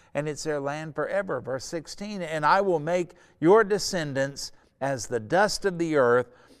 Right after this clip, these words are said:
so that if a man could number the dust of the earth, then your descendants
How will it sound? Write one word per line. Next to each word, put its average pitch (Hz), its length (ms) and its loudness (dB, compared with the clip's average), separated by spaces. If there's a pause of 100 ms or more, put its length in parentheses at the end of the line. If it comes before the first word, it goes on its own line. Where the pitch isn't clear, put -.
(220)
so 185 200 6
that 180 160 4
if 175 120 0
a 151 60 4
man 220 500 -2
could 196 300 4
number 180 480 2
the 127 280 4 (420)
dust 190 600 4
of 143 300 0
the 143 240 -4
earth, 147 400 6 (220)
then 190 180 2
your 208 160 6
descendants 180 1080 -2